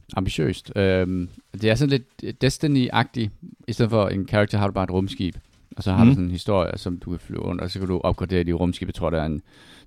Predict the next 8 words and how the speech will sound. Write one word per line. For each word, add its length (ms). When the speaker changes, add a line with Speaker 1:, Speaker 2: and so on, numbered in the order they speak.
Speaker 1:
ti 80
tolv 280
forskellige 420
rumskibe, 500
og 60
du 60
kan 100
opgradere 1040